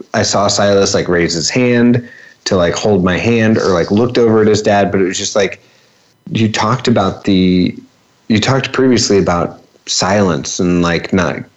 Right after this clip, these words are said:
I don't know if we really brought up communicating without words, but just, like, this communication without words and the, them not being necessary. Silas just, like, it was, like,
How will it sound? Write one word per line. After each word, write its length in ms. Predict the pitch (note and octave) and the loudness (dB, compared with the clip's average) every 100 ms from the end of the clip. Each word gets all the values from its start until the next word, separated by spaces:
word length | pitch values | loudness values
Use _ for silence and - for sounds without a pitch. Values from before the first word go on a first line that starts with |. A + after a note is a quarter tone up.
| - - - _ - C3+ G2 | -20 -20 -20 _ -14 -8 -2
I 40 | |
don't 120 | F#2+ | 0
know 120 | F#2 F#2 | 2 0
if 120 | - | 2
we 100 | F2+ | 2
really 220 | F#2 F2+ | 4 2
brought 260 | F2+ F2 F2 | 2 0 0
up 200 | E2+ - | -2 -2
communicating 720 | G2+ F#2 F#2+ F2+ - F2+ E2+ | 0 2 4 2 0 0 2
without 320 | E2 F2 C2+ | 0 0 0
words, 340 | E2 A#2+ F#2 - | 2 2 2 0
but 180 | - | -4
just, 340 | - G2+ - - | -2 -2 -4 -4
like, 160 | - - | -2 -2
this 160 | F2 | -4
communication 760 | - F#2+ G2 G2 - G2+ - F2+ | -2 0 2 0 2 0 0 -2
without 320 | E2 D2+ C2+ | -2 -4 0
words 340 | F#2+ F#2+ E2 | 0 0 0
and 260 | E2+ E2 D#2 - _ - | -4 -6 -10 -20 _ -6
the, 280 | D#2 - - _ _ | -4 -6 -12 _ _
them 320 | G2 F2+ F2+ | -2 2 2
not 240 | F#2+ F2+ - | 2 0 0
being 200 | F2 E2 | 0 2
necessary. 720 | G2 A#2+ E2 F2+ D#2+ D#2+ D#2 - - - - | 2 0 0 0 2 0 -2 -8 -14 -14 -8
Silas 480 | - G#2 C3 B2+ B2+ | -2 2 2 2 0
just, 220 | A2+ - | -2 0
like, 400 | G2+ F2+ - - _ _ _ _ _ _ _ _ - | -2 -2 -6 -20 _ _ _ _ _ _ _ _ -4
it 80 | A2+ | 0
was, 240 | A2 G#2+ | 2 0
like, 400 | A2 G2 - D2+ | 0 0 -2 -14